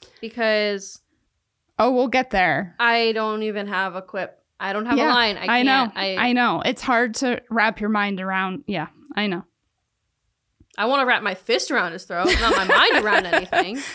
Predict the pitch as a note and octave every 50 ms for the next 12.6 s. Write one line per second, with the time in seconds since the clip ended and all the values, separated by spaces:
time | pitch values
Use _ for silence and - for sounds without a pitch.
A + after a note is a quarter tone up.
0 | - - - - A3+ A#3 A3 G3 - - - _ _ - A#3+ G#2+ - - - -
1 | - - - - - - C5+ - - - - - D4+ - _ - - - - -
2 | - _ _ _ - - - C4+ B3+ B3+ B3+ A#3+ A#3+ A#3+ A3+ A3 - - - A3+
3 | B3 B3 - C#4+ D#4 D#4+ G4 - D4 - C#4+ B3 G#3 G3 G3 G#3 A3+ - A#3+ F#3
4 | F#3+ - - - G#3 G3+ F#3 G#3 - - G3+ G#3 G#3+ - G#3 G#3 A3 G#3+ G#3 G#3+
5 | G3+ G3 G3 F3+ F#3 - - G3+ - A3+ G3+ G3 G3+ B3+ C#4 B3+ E3+ D#3+ D3+ F3+
6 | B3 D4 - _ _ _ _ _ _ _ _ _ _ _ _ _ - B3+ F#3 F#3
7 | F3+ F3 F3 F#3+ A#3+ C4 A#3 F#3 F#3 F3+ F#3 G3 A#3+ B3+ - _ _ _ _ _
8 | _ _ _ _ _ _ _ _ _ - G#3+ - - C#4 A#3+ B3 C4 - - B3
9 | - - C4+ A#3+ A#3+ C4 B3+ - - A3+ G#3+ G3+ - - G#3 G3 G3+ - - A#3+
10 | G#3 - A3 A#3 G#3+ G3+ F3 D#3 C#3+ E3 F3+ F#3+ _ _ _ _ _ _ _ _
11 | _ _ _ _ _ _ _ _ _ _ _ _ _ _ _ _ _ - - C#4+
12 | F#4 E4 C#4+ C4 A#3+ A#3+ A#3 A#3 A3+ - - -